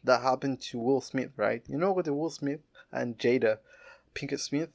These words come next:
uh, they're in a, in some sort of open relationship, and, uh, the side guy, <laughs> Augustino or something like August or, uh,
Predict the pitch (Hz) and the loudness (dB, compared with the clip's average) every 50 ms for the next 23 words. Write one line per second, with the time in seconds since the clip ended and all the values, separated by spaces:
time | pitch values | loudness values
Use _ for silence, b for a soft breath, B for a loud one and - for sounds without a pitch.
0 | - - 123 127 127 123 123 120 117 113 117 113 135 156 180 196 202 202 208 202 | -4 2 4 6 8 8 8 8 8 6 4 2 2 4 4 4 4 4 2 0
1 | 196 196 190 185 175 165 160 156 160 156 165 160 160 151 - - 151 - - - | -2 -2 0 0 0 0 0 0 -2 -4 -4 -6 -6 -6 -6 -8 -10 -4 2 4
2 | 170 165 156 139 - - - 147 147 143 143 151 151 139 127 117 113 113 127 127 | 4 6 4 4 2 2 2 2 2 2 2 0 -2 -2 -2 0 0 0 0 0
3 | 131 139 - - - 113 107 - - - 101 101 98 98 98 - b b b b | -2 -6 -10 -6 -6 -6 -6 -6 -6 -8 -8 -8 -10 -14 -16 -20 b b b b
4 | b b b b 110 107 104 101 104 104 - - 156 165 165 156 139 127 123 123 | b b b b 0 0 2 0 -2 -6 0 4 6 8 8 6 4 2 2 2
5 | 113 104 101 104 113 127 147 190 196 175 131 143 - 160 151 - - 127 120 117 | 2 2 2 0 -6 -12 -16 -8 -4 -4 -2 0 2 2 4 6 6 6 6 6
6 | 127 117 - - - 165 156 147 127 120 117 - - 147 147 - 156 131 110 104 | 4 2 2 0 -4 -2 0 2 2 2 2 2 2 2 2 0 -2 0 0 0
7 | - - 127 143 147 143 131 117 - - - 117 110 110 - - - - - | 4 4 4 4 6 4 0 -2 -2 -4 -4 -2 0 0 0 -2 -4 -6 -8